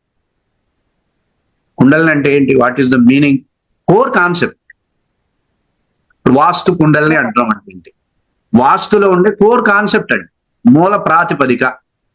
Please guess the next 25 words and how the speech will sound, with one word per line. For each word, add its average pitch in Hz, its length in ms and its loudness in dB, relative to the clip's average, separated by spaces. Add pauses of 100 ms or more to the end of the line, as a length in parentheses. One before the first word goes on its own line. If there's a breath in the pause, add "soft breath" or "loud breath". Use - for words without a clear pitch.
(680)
ఇప్పుడు - 440 -6
శాటిలైట్ 165 480 0
వెళ్ళినా 175 280 2
సరే 180 180 0
ఒక 202 180 0
కోర్ 214 300 0
కాన్సెప్ట్ 190 500 0
మీద 180 200 2 (100)
కదా 190 120 0
వాడు 160 220 -2
రీసెర్చ్ 170 340 0
చేసేది. 120 300 -2 (960)
అసలు 175 220 -2
కుండలినియే 196 500 2
లేదనుకోండి, 175 520 0
అసలు 120 120 -4
కోర్ 170 240 0
కాన్సెప్ట్ 180 440 0
లేదనుకోండి, 156 540 2
దేని 165 180 0
మీద 175 160 2
రీసెర్చ్ 165 360 0
చేస్తాడు? 151 340 -4 (1800)
అది 185 100 0
కుదరదు. 196 440 0